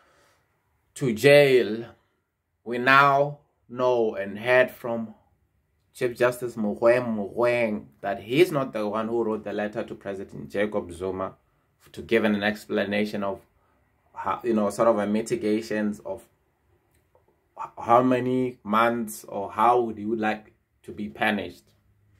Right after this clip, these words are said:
You know, if you look at it, it also sound kinda special. It's like me being in contempt of court, then getting a letter stating that I should explain how I should be punished. I probably, I'll just say, "I, I don't wanna go to jail,"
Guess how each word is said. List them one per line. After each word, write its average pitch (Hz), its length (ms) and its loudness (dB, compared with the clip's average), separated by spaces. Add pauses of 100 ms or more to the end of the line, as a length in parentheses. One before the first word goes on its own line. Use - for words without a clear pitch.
(600)
You - 120 -12
know, 101 280 -4 (280)
if 120 240 -6
you 117 80 4
look 127 180 4
at 113 80 4
it, 107 140 0
it - 20 -2
also 127 280 0
sound 110 500 -2
kinda 110 260 0
special. - 640 -10
It's - 220 -14
like 98 260 -6
me 110 520 -2 (440)
being 101 140 -8
in 107 120 0
contempt 107 440 -2
of 101 180 -2
court, 107 280 -4
then 95 180 -4
getting 104 320 -2
a 95 40 -4
letter 104 520 -2 (1400)
stating 110 400 2
that 95 300 -6 (200)
I 110 60 -10
should 104 160 -10
explain 104 320 -8
how 101 220 0
I 98 100 2
should - 260 -16
be - 80 -14
punished. 98 500 -10
I 85 100 -6
probably, 107 500 -4
I'll 92 120 -4
just 110 300 -12
say, 78 80 -6
"I, - 300 -6
I - 20 -6
don't 101 220 -6
wanna 95 260 -4
go 95 140 -4
to 90 160 -18
jail," 92 260 -4